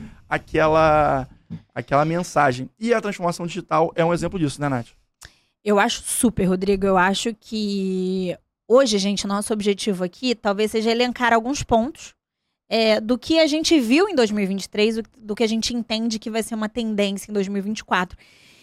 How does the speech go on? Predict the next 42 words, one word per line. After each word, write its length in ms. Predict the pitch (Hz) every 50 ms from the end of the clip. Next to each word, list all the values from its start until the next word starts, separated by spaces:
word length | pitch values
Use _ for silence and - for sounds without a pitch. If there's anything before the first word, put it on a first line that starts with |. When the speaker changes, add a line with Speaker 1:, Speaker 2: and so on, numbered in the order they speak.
| _ _ -
Speaker 2:
E 320 | 247 254 269 277 277 285
eu 140 | 294 359 392
poderia 320 | - 320 269 262 240 233
dizer 260 | 214 214 208 208 208
aqui 300 | 202 196 - - 262 269
que 100 | 240 -
eu 40 | 240
acho 120 | 226 226 -
que 80 | -
tem 140 | - 233 233
dois, 260 | 240 247 269 233 226
duas 540 | 214 208 202 208 202 - 254 262 302 269 254
grandes 580 | 220 208 202 240 285 339 392 466 466 381 311 277
macroáreas 1000 | 269 254 233 233 226 - - 233 214 185 165 160 160 160 165 170 180 - - -
que 180 | - - 214
vão 340 | 190 185 190 202 196 202 208
se 160 | 202 - 220
desenvolver 480 | 208 185 208 220 208 214 208 190 208 214
de 80 | -
forma 260 | - - 202 208 220 220
muito 280 | 220 240 311 320 370
forte 460 | - - - 233 202 214 226 - -
em 40 | 226
dois 140 | 202 190 175
mil 80 | 190 185
e 40 |
vinte 140 | 175 180 175
e 60 | -
quatro, 320 | - 196 190 190 226 - - _ _ _ _ _ _ _ _
porque 180 | - 208 -
ela 140 | 240 226 226
já 140 | 214 233 220
vem 160 | 214 240 262
numa 180 | 277 277 269 262
tendência, 560 | - 254 233 220 208 214 226 247 247 - 240
talvez, 320 | - 226 220 214 233 233
desde 240 | 220 240 277 285 302
dois 180 | 254 262 226 233
mil 100 | 233 233
e 40 | 214
dezenove, 640 | 185 196 208 185 180 170 170 165 170 160 160 160
assim. 240 | 156 151 - - -